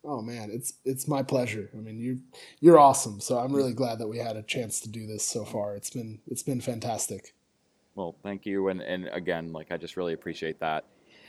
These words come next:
Speaker 2: And so, Jordan, I end every episode with five questions I call the Fat Guy Five. Are you ready
Speaker 1: Okay.
Speaker 2: for your run through those questions?
Speaker 1: Let's go.
Speaker 2: Okay. So question number one, Jordan, living or dead, who is your favorite fat guy?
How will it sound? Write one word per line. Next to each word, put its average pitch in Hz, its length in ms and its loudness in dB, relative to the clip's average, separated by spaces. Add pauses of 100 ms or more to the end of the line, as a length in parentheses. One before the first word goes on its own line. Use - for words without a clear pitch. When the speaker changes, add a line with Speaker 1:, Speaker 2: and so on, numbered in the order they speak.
(160)
Speaker 2:
And 135 140 2
so, 139 320 6
Jordan, 139 360 2
I 147 200 8
end 185 160 6
every 139 240 6
episode 123 360 4
with 110 180 2
five 107 320 8
questions 104 340 2
I 92 140 4
call 98 180 2
the 90 80 -4
Fat 92 260 2
Guy 87 180 2
Five. 85 540 0 (400)
Are 101 80 2
you 113 160 0
ready 120 260 4
Speaker 1:
Okay. 110 80 -10
Speaker 2:
for 117 60 -2
your 107 140 0
run 98 220 2
through 98 100 -2
those 92 180 0
questions? - 600 -6 (140)
Speaker 1:
Let's - 220 -6
go. 139 500 8
Speaker 2:
Okay. 98 440 6 (380)
So - 160 2
question 180 300 10
number 160 180 8
one, 151 220 6
Jordan, 139 340 6
living 165 340 4
or 196 120 6
dead, 139 340 8
who 147 220 0
is 165 120 2
your 147 100 2
favorite 120 360 2
fat 98 260 2
guy? 71 280 -2